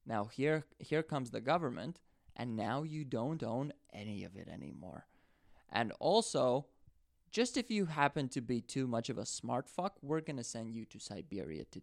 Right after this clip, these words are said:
die. To, to s-, to, to l-, lug around bags of sand and salt from one end of the field to the other end of the field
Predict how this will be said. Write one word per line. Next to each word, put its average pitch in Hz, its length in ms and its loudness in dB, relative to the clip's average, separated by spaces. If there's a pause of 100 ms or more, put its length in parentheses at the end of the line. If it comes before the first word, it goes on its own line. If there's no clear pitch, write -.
(100)
die. - 360 -8 (680)
To, 135 220 2 (140)
to 139 120 -2
s-, - 240 -6 (160)
to, 131 440 0
to 123 420 0
l-, - 100 -4
lug 160 240 2
around 123 580 2 (480)
bags 135 520 2
of 139 120 -2
sand 110 600 0
and 117 160 -2
salt 107 480 0 (260)
from 117 460 -2
one 143 300 0
end 143 320 -2 (200)
of 120 240 -2
the 120 80 0
field 113 500 -2 (100)
to 135 100 -2
the 113 160 0
other 113 280 2
end 110 220 -2
of 110 120 -2
the 107 100 -4
field 107 460 0